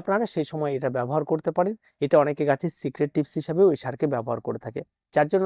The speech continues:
অনেকের মুখে মুখে দশ ছাব্বিশ ছাব্বিশ উঠে চলে এসেছে। এবার পরবর্তীতে আসি, এই সারে কিন্তু অতিরিক্ত ব্যবহার, যেটা আমি বললাম যে বাড়তি ব্যবহারে কিন্তু গাছের ক্ষতি হতে পারে, তাই ব্যবহারটা অবশ্যই সচেতন হতে হবে, অল্প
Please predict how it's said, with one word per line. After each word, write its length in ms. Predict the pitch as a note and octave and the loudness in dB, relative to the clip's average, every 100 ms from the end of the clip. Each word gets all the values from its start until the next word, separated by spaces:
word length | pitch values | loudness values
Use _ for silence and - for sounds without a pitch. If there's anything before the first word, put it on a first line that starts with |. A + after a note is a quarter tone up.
| F#3+ | 2
অনেকের 220 | F3 E3 D#3 | 2 2 0
মুখে 140 | C#3+ D#3 | 0 0
মুখে 140 | F3+ D3 | 2 2
দশ 100 | A#2+ - | 0 -2
ছাব্বিশ 200 | B2 B2+ | -6 -4
ছাব্বিশ 200 | F3 F#3+ C#3 | -4 -2 -4
উঠে 160 | A#2 A2+ | -8 -6
চলে 140 | G#2+ A2 | -6 -6
এসেছে। 240 | - - - _ _ _ _ F3 | -12 -14 -16 _ _ _ _ 4
এবার 140 | G#3 F#3 | 4 6
পরবর্তীতে 480 | F3+ G3 G3 G#3+ G3 | 6 6 2 2 2
আসি, 100 | - D3+ | 4 4
এই 60 | D3+ | 4
সারে 160 | D#3+ E3 | 2 2
কিন্তু 140 | E3+ D#3+ C#3+ | 2 0 2
অতিরিক্ত 320 | E3 E3+ - C#3 | 2 2 4 4
ব্যবহার, 300 | B2+ C3 E3 - _ _ | 4 4 2 2 _ _
যেটা 160 | C#3 C#3 | 0 0
আমি 120 | C#3+ C#3 | 0 0
বললাম 200 | C#3+ D#3 E3+ | 2 2 2
যে 80 | C#3+ | 0
বাড়তি 360 | B2+ C3 - E3+ | 2 2 2 4
ব্যবহারে 320 | D#3 D3 D3+ C#3+ | 4 4 2 2
কিন্তু 220 | C#3+ D3+ | 0 0
গাছের 280 | C#3 A2+ C3+ | 0 -2 -4
ক্ষতি 240 | - C3 B2 | -4 -4 -4
হতে 140 | A#2 | -4
পারে, 180 | A#2 B2 - _ _ - | -6 -6 -10 _ _ 2
তাই 80 | E3 D#3 | 4 4
ব্যবহারটা 400 | C3+ D3 E3+ - G3 C3+ | 2 4 2 2 0 2
অবশ্যই 300 | C3+ - C3+ | -2 -2 -4
সচেতন 380 | C3 B2+ D3+ D#3 | -4 -4 0 0
হতে 140 | D#3 F3 | 2 2
হবে, 180 | E3+ G3+ - _ - | 4 2 -4 _ 4
অল্প 200 | D3+ | 6